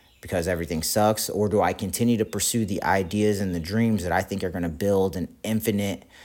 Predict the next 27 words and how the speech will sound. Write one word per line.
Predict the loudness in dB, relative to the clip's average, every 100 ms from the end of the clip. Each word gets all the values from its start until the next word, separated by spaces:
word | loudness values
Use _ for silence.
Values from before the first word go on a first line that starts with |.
| -18 -2
amount | 2 4 2
of | 0
income | -2 -4 -2 -2 -2
in | -4
the |
future? | -2 -2 0 -2 -4 -14 -20 -20 _
It's | -8 0
unfucking | 4 6 4 4 2 2 2
measurable. | 4 4 2 -2 -4 -8 -12 _ -20 _ _ _
It's | -2 -2 2
unattainable | 4 4 4 0 2 2 4 4 2
of | 2
what | 0 0
could | -10 -12 _ _ _
potentially | -4 2 2 4 0 2
be | 0
accomplished | 0 4 4 4 2 0 -4 -2
if | 0 0 -2 -6
an | -4 -4 -4
idea | -2 -2 -2 0 2
is | 2 -2 -6 -4
executed. | -2 -2 -4 -6 -6 -12 -20 _ _ _ _ _ _ _
Just | -8 -8
a |
year | -2 0 2
of | 0
execution. | -4 -4 -4 -2 -2 0 -4